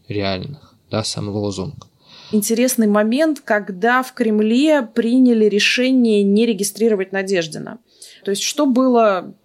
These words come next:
Speaker 2: триггером? Это была, например, поддержка оппозиции. Ведь, э, как известно, если вы хотите попасть на радары Кремля,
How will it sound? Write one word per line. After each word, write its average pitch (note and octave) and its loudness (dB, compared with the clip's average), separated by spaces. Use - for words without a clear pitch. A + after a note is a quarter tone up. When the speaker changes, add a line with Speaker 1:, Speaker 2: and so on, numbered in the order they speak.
Speaker 2:
триггером? E3+ -2
Это F#3+ -8
была, F3+ -2
например, G#3 -2
поддержка G3+ -2
оппозиции. F3+ -6
Ведь, F#3+ -2
э, A3 -2
как F#3+ -6
известно, F#3+ -2
если G3 -2
вы F#3+ -2
хотите F3 -6
попасть G3 -4
на F#3 -4
радары E3+ -2
Кремля, F#3 -2